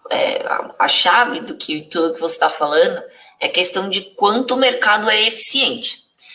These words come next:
Então, quanto mais eficiente o mercado, na teoria é mais difícil um fundo ativo bater um passivo. Traduzindo esse eficiente, é, pô, a, a questão das informações escoarem de forma rápida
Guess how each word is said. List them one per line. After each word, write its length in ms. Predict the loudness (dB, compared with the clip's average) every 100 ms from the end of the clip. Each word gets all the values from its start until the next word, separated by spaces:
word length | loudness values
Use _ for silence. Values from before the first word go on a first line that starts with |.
| -20 -20
Então, 340 | -12 -2 -2 0
quanto 320 | 2 2 4
mais 320 | 4 4 4
eficiente 760 | 0 0 0 2 2 0 -4 -2
o 40 |
mercado, 760 | -4 0 2 2 2 -2 -4 -6 _ _
na 120 | -2 -2
teoria 460 | 2 0 2 2
é 40 | 2
mais 280 | 2 0
difícil 500 | -2 -8 -8 -4 -4
um 40 | -6
fundo 240 | -8 -4
ativo 360 | -2 -2 -4 -2
bater 280 | -2 0 -2
um 80 |
passivo. 520 | -2 0 0 -4 -10 -2
Traduzindo 560 | 2 4 2 -4 -4 -2
esse 180 | -2
eficiente, 640 | -2 -2 -2 -2 -4 -6 -14 -20 _
é, 560 | 0 4 4 4 2 0
pô, 240 | 2 2 2
a, 60 |
a 220 | 0 -2 -4
questão 320 | -4 -6 2
das 200 | 2 2
informações 880 | -2 -6 -2 -2 -2 -2 -2 -2 -4
escoarem 760 | -4 2 4 6 4 0 -2
de 140 | -6
forma 340 | -4 0 2 0
rápida 720 | 2 6 6 4 0 -2 -2